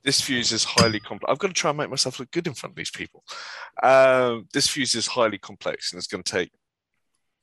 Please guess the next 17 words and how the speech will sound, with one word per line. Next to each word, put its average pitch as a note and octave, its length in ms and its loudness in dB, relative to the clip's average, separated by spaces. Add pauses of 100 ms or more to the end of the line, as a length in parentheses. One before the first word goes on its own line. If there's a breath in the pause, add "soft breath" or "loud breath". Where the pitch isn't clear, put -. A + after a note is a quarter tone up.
a F#2+ 140 0
lot G2 480 2
of, F#2+ 100 -2 (140)
a - 40 0
lot G2 180 -2
of E2+ 100 -6
effort - 260 -6
to - 100 -2
diffuse. - 460 -6
Can - 240 -6
I A#2 80 0
suggest - 500 -2
that - 120 -10
we - 80 -14
clear F2+ 360 -2
out - 200 -2
everyone D#2 680 -4